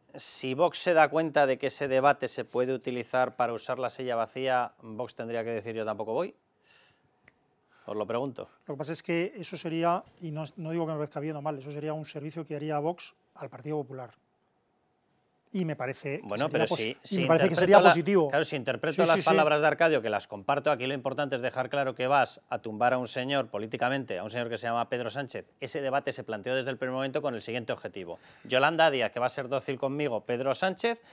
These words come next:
Speaker 1: eh, no me va a atacar en el debate. Y sin embargo, los dos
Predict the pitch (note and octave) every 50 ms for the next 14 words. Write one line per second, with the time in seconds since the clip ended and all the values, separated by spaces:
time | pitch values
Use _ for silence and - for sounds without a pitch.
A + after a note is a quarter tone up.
0 | - - - - _ - B2+ B2+ C3+ - C#3 C#3+ D3+ D#3+ D#3+ D#3 D3 C#3+ - C#3+
1 | B2 C#3+ C3+ C3 C3 B2+ A#2 G#2+ G2+ F#2 F#2 F2 - - F#2 - - C3 - C#3+
2 | C3+ C3+ C#3 D3+ C#3+ - C3 B2 B2 B2+ C#3 C#3 B2+ B2+ F#3 G#3 A3 G#3 -